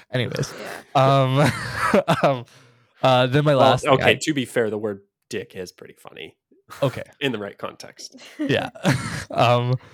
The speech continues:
Speaker 1: and then, uh, my final thing, I kind of alluded to it earlier, but, um, taking these cop-outs, and I think this, this is gonna be a theme in the multiverse saga, is, is variants of people.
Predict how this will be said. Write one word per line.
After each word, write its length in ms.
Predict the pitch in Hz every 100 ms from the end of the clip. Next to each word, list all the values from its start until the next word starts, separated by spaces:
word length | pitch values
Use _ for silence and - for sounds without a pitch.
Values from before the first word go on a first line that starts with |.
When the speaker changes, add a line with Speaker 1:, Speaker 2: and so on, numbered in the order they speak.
| _ _ -
Speaker 1:
and 120 | 135
then, 120 | 139
uh, 120 | 127
my 220 | 120 123
final 340 | 123 135 135 123
thing, 120 | 131
I 100 | 113
kind 160 | 131 127
of 80 |
alluded 320 | 120 117 113 113
to 100 | 113
it 40 |
earlier, 340 | 104 107 110 110
but, 240 | 117 -
um, 240 | 110 117
taking 300 | 123 143 139
these 140 | 127 -
cop-outs, 500 | - 117 - - -
and 80 | 113
I 60 |
think 160 | 123 131
this, 120 | 131
this 180 | 139 127
is 80 | -
gonna 120 | 139
be 160 | 123 127
a 60 |
theme 380 | - - 127 123
in 80 | 123
the 60 |
multiverse 520 | 117 110 - 117 113 110
saga, 340 | - - -
is, 540 | 98 110 110 110 - - _ _ _ _
is 180 | 127 120
variants 600 | 117 127 123 117 110 -
of 100 | 113
people. 480 | - - - -